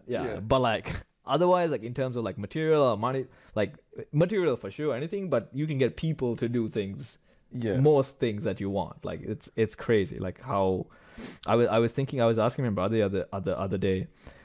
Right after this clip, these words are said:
Speaker 1: like, if you had enough money that you didn't have to work for the rest of your life,
Speaker 2: Yeah.
Speaker 1: like, what would you do? And 'cause, like, the initial, like, gut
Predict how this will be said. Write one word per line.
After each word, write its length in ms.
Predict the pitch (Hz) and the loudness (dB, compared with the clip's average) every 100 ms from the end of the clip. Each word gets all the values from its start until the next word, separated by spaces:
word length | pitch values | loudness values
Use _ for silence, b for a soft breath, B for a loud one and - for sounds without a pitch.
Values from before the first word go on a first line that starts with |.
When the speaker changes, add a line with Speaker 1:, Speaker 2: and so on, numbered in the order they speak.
| B _ - | B _ 0
Speaker 1:
like, 300 | 107 95 - _ _ _ _ _ _ _ b b b b | 2 2 -4 _ _ _ _ _ _ _ b b b b
if 200 | 147 160 | -2 0
you 360 | 202 214 196 135 _ | -2 -2 -4 -6 _
had 260 | - 117 123 | -6 -2 0
enough 220 | 120 107 | -2 -4
money 280 | 104 101 107 | -4 -4 -4
that 140 | 101 95 | -6 -6
you 60 | |
didn't 120 | 101 | -8
have 80 | 101 | -8
to 60 | 95 | -8
work 200 | 92 98 | -8 -6
for 80 | 117 | -4
the 60 | |
rest 180 | 117 120 | -4 -2
of 80 | 135 | -4
your 80 | 123 | -4
life, 260 | 127 165 202 _ _ | -4 -6 -10 _ _
Speaker 2:
Yeah. 220 | 127 101 - - | -8 -8 -8 -8
Speaker 1:
like, 200 | 98 101 - | -4 -4 -6
what 340 | - 113 139 - | -4 0 0 0
would 160 | 165 | -2
you 180 | 151 127 | 0 -2
do? 360 | 101 101 65 - 131 | -2 -4 -6 -8 -4
And 200 | 139 151 | -2 2
'cause, 160 | 175 | 2
like, 260 | 160 139 - 135 | 2 0 -6 -2
the 160 | 143 | -2
initial, 440 | 131 131 175 - 175 | 0 -2 -2 0 0
like, 260 | 139 117 | 0 -2
gut 260 | 98 113 - | -2 -4 -4